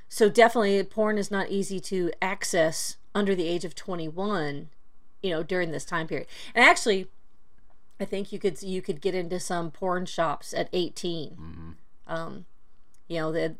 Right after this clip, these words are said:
Speaker 1: because you could go look at, get magazine, 'cause you can buy Playboy. You could, 'cause Playboy doesn't have a, an actual, uh, magazine anymore. Uh, they're all online now,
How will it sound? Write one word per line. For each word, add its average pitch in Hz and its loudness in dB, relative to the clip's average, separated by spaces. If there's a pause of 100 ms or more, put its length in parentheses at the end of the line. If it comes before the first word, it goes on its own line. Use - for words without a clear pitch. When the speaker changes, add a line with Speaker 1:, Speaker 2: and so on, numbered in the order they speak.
Speaker 1:
because 190 0
you 190 0
could 196 -2
go 190 6
look 175 2
at, 135 -4 (180)
get 175 4
magazine, 196 4
'cause - 0
you 285 4
can 294 -2
buy 208 8
Playboy. 180 0
You 180 -4
could, 151 0
'cause 175 -4
Playboy 160 0 (320)
doesn't 185 0
have 170 -2
a, 143 -2
an 170 -12
actual, 151 -4 (120)
uh, 165 0 (140)
magazine 170 0
anymore. 147 -6 (500)
Uh, 165 -2
they're 170 4
all 170 6
online 180 0
now, 151 -2